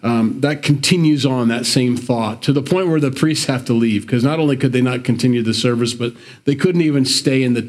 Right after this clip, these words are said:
in the, in the temple anymore. Verse one, "When Solomon had finished praying, fire came down from heaven and consumed the burnt offering and the sacrifices,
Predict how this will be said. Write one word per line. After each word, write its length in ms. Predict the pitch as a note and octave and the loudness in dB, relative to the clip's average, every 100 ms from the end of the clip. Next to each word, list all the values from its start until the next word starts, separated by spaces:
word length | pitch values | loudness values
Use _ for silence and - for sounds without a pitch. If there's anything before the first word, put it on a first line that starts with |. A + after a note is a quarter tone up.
| - | -8
in 200 | B2 A#2 | 0 0
the, 220 | A2 G#2+ - - _ - | 0 -2 -8 -20 _ -2
in 80 | A#2+ | -2
the 80 | A2 | 0
temple 420 | C3+ B2+ B2 G#2+ | 0 0 0 0
anymore. 440 | G#2+ G#2+ A2 A2 - _ _ _ - - - | 0 0 -4 -8 -16 _ _ _ -20 -20 -4
Verse 300 | D3+ D#3 - | -2 0 2
one, 240 | D3+ C3+ | 2 2
"When 140 | B2+ B2+ | 2 2
Solomon 500 | - F3 F3+ F3+ D#3 | 2 0 2 2 2
had 160 | C#3 | 0
finished 500 | - E3 D3+ C3+ - | 0 0 2 -2 -6
praying, 600 | - D3+ C#3+ A2+ B2 A#2+ - _ _ _ _ _ - _ | -2 0 2 2 0 -2 -8 _ _ _ _ _ -20 _
fire 440 | - D#3+ F3 F#3 | -4 0 2 0
came 300 | F#3 E3 D3 | 0 0 2
down 240 | D3 D#3 | 2 0
from 220 | D3 C#3 B2 | 2 2 2
heaven 320 | D3+ C#3 B2 | 0 2 0
and 100 | A#2+ | 2
consumed 720 | C3+ B2 - - E3+ D3 C3 | 0 0 0 2 2 2 2
the 40 | |
burnt 240 | A#2 C3 C3 | 2 2 2
offering 600 | C#3 C#3 A#2+ A2+ A#2 - - - _ _ | 0 -2 -2 0 -2 -6 -20 -20 _ _
and 200 | C#3+ E3+ | -2 0
the 60 | D3 | 0
sacrifices, 1120 | - B2 A#2+ A#2+ - A#2 A#2+ C#3 C3 - - | 0 -2 -2 -4 -2 -2 0 0 0 -4 -8